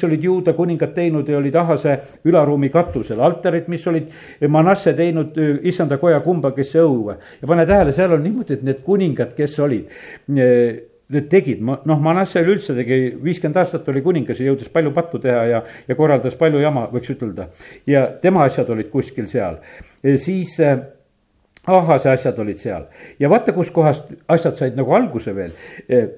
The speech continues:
kolmteist salm. Ja kuningas rüvetas need ohvrikünkad, mis olid ida pool Jeruusalemma, lõuna pool, e, hävitusmäge, mis Iisraeli kuningas Saalomon oli ehitanud. Vaata, Saalomon kukkus ju lõpus ära ja hakkas oma naistele tegema neid igasugu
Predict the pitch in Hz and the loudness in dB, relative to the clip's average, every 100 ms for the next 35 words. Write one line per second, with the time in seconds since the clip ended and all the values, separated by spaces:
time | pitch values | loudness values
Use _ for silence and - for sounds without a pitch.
0 | - - 202 202 143 - 113 107 120 214 | -18 0 2 2 0 -2 -4 -2 0 2
1 | 226 156 160 240 180 - 131 151 202 214 | 2 0 0 2 0 -2 -4 -2 -2 0
2 | 135 208 226 123 104 - - 156 160 131 | -4 -4 -4 -4 -6 -10 -6 -2 0 0
3 | 127 196 202 131 131 131 139 202 202 131 | 0 0 2 2 0 0 2 0 0 0
4 | 127 120 113 110 139 196 151 123 127 117 | 0 0 -2 -2 2 2 2 2 2 2
5 | - - - 143 143 175 214 - 139 127 | -2 -20 -2 2 4 4 2 0 -4 -2
6 | 170 202 131 98 - - - _ _ _ | -2 0 0 0 -8 -20 -20 _ _ _
7 | _ _ _ _ 110 120 190 190 - 139 | _ _ _ _ -8 -6 -4 -4 -2 0
8 | 143 135 170 160 156 156 - - - 214 | 0 0 0 0 0 -2 -4 -18 -2 2
9 | 269 226 113 104 98 98 110 110 - 92 | 4 4 2 -2 -4 -4 -4 -6 -8 -14
10 | 76 78 180 170 214 233 165 139 165 165 | -8 -4 -2 0 2 2 0 0 -4 -4
11 | 143 165 202 139 220 240 107 - - - | -2 -2 -2 -2 0 0 -2 -8 -12 0
12 | 165 165 135 147 151 185 185 127 123 151 | 0 2 -2 0 0 -2 0 0 0 0
13 | 131 123 127 139 135 139 120 | 0 -2 -4 -2 -4 -4 -4